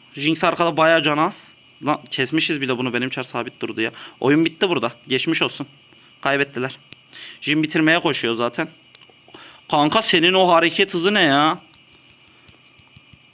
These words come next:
W yetişsin ne olur. Kanka o hareket hızı ne? Yakalayamıyoruz çocuğu. Lan maç bitmeden kesek şunu kanka. Yakala onu be. Hadi. Bir daha kaldırdı yetişirim.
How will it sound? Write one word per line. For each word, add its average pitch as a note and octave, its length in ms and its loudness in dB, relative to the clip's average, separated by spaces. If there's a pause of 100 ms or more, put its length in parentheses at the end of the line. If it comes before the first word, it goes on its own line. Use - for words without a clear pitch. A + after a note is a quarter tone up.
(540)
W D#3+ 220 2
yetişsin F#3 320 0
ne F#3+ 60 4
olur. F#3 300 4 (100)
Kanka D#3+ 260 2
o B3+ 120 6
hareket C#4 320 2
hızı G#3+ 220 6
ne? G3+ 220 4
Yakalayamıyoruz G#3 760 4
çocuğu. C#3 400 6
Lan G#3+ 140 4
maç B3+ 220 2
bitmeden A#3+ 360 2
kesek G3+ 300 2
şunu F3+ 220 2
kanka. D#3+ 240 2
Yakala G#3 320 4
onu D3 160 2
be. C3 160 0 (120)
Hadi. G3+ 240 2 (720)
Bir E3 80 0
daha G3+ 120 4
kaldırdı F3+ 340 4
yetişirim. A#3 400 2